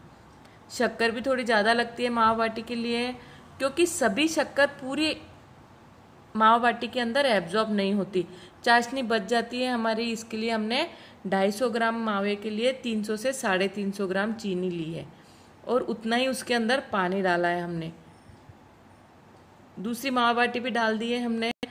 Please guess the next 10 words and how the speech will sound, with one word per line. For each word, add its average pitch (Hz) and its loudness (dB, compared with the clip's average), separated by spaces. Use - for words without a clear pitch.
बिल्कुल 277 -2
गोल्डन 247 4
ब्राउन 247 2
होने 240 0
के 247 -2
बाद 202 2
में 240 0
ही 277 2
हम 240 2
इसे 269 2